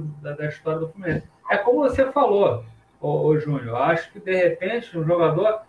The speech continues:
ele já chegou, quase fez um, teve a oportunidade de quase fazer um gol, né? Ele quase chegou lá pra fazer o gol, ele, ele até tem uma boa chegada na frente, né? Ele consegue chegar bem, tá faltando ele caprichar um pouco mais na finalização.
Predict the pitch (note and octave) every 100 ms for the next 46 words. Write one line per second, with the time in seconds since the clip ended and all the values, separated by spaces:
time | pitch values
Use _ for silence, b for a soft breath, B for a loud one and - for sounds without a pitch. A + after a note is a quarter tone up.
0 | - D3 D3+ F#3+ - F#3+ D#3+ F#3 G3+ A3+
1 | A3+ A#3+ G#3 G3+ G3 E3+ C#3+ - D#3+ E3+
2 | E3+ D#3+ F3+ - F#3 - F#3+ G3+ F3 D3+
3 | - - - - - - - D3+ F3 E3
4 | - D#3 F#3 D#3+ - - E3+ - E3 D3
5 | D#3+ F3 - - - - D3 D3 D3+ D#3+
6 | D#3 D3+ F#3+ F#3 F3 F#3+ F3 G#3+ - G#3
7 | E3+ F3+ G3+ - - F3+ F#3+ F3 B2+ A2+
8 | D#3 F#3+ - D3 D3+ - - - - -
9 | C3+ C#3+ D3+ - E3+ - E3 D#3 D3 D#3
10 | F3+ - _ - E3+ F#3 E3+ F#3+ G3+ G3
11 | - G3 F#3 - G3+ G3 - F#3+ D#3+ E3+
12 | F3 D#3 D#3+ D#3 D3+ D#3 - - -